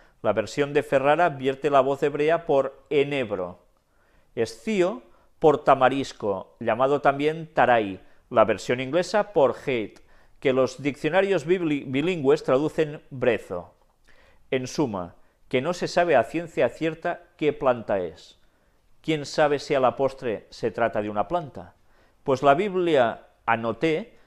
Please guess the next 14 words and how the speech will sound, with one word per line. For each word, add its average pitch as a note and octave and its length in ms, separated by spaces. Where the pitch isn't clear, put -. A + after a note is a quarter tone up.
que D#3 140
es - 320
toda F3+ 300
una D3 180
aute-, A#2+ 480
autoridad C3 640
en B2 120
cuanto B2+ 280
a B2+ 60
la A#2+ 80
versión E3+ 480
del A#2+ 260
texto D3+ 380
hebreo, C3 500